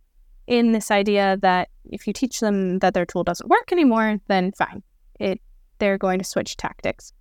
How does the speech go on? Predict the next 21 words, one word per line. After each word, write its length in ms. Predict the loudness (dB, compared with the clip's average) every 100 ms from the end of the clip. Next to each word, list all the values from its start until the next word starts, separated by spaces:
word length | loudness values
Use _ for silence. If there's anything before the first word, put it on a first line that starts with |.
| _
'cause 280 | -2 -2 -4 -6
ultimately 520 | 0 2 2 2 0 0
what 160 | 2
they're 120 | 0
trying 180 | -2 -2
to 80 | 0
do 220 | 0 2
is 140 | 2 2
overcome 420 | -4 -4 -2 -2
an 80 | 0
obstacle 600 | -4 -4 -6 -2 0 0
and, 180 | -2 -2
and 160 | 0 2
get 140 | 2
a 40 |
solution 500 | 2 -2 -4 -2 -4
that 120 | -4 -6
works 260 | -10 -10
for 140 | -6 -4
them. 180 | -6 -10 -14 -20 -20 -20 _ _ _ _ -20 _ _ _ _ _ _ -20 _ _ _ _ _ 0
That 280 | 4 6 4